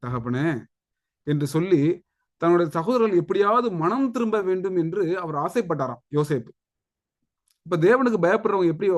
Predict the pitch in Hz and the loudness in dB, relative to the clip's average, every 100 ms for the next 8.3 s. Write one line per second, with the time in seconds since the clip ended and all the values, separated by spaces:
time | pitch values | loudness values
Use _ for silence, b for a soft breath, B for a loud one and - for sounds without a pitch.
0 | 156 151 139 156 175 143 160 202 185 170 | 0 -2 -4 -2 -4 -2 -2 -2 -2 -6
1 | 143 127 135 131 110 151 - _ _ _ | -6 -4 -4 -4 -6 -10 -12 _ _ _
2 | 147 208 262 240 247 170 185 214 208 165 | 4 6 6 2 0 0 2 0 -2 -2
3 | 180 180 170 147 165 165 151 147 127 160 | 0 0 0 0 -2 -2 -6 -6 -6 -6
4 | - _ 156 156 151 151 151 247 233 208 | -8 _ -4 0 0 -2 0 4 6 6
5 | 220 247 - 170 220 214 196 170 170 180 | 4 0 -2 2 2 2 0 -2 -2 -2
6 | 185 147 170 180 180 202 233 214 180 170 | -2 0 0 2 0 0 0 2 0 -2
7 | 160 180 190 214 190 185 180 190 175 151 | -2 -4 -4 -4 -2 -2 -2 -4 -4 -4
8 | 147 143 | -4 -6